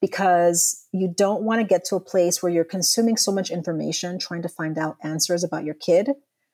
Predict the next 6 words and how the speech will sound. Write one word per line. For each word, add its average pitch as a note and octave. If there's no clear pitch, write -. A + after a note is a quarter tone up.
that -
it's -
creating F3+
shame F#3
and E3
guilt F3+